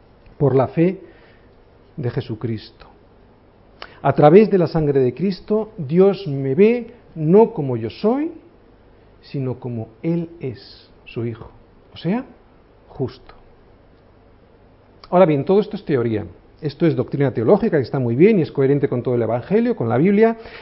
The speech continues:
pero ¿qué puede hacer cambiar mi vida cotidiana, mi vida real, mi vida de todos los días,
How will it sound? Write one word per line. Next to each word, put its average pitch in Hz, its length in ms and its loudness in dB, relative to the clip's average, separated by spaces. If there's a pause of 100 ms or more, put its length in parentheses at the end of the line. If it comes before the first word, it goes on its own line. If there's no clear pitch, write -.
(180)
pero 170 220 8
¿qué 226 120 0
puede 254 320 2
hacer 214 680 4
cambiar 175 440 4
mi 170 180 0
vida 175 260 -2
cotidiana, 127 640 -6
mi 123 180 -4
vida 170 480 4
real, 135 480 4
mi 131 120 -2
vida 180 200 6
de 160 120 6
todos 165 200 0
los 139 200 0
días, 131 260 -4